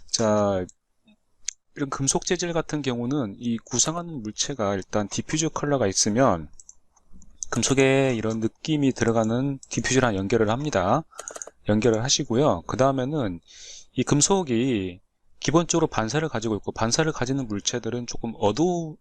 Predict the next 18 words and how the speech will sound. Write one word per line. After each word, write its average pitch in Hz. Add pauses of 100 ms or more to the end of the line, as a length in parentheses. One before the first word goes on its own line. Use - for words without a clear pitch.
어두우면 135
반사가 117
잘 101
보입니다. 95 (340)
금속은 127 (140)
가지고 147
있는 143
어떤 110
색깔보다도 113
반사로 151
인해서 139 (480)
그 90
금속의 135
느낌을 107
내거든요. 95
그래서 92
디퓨저의 131
레벨을, 95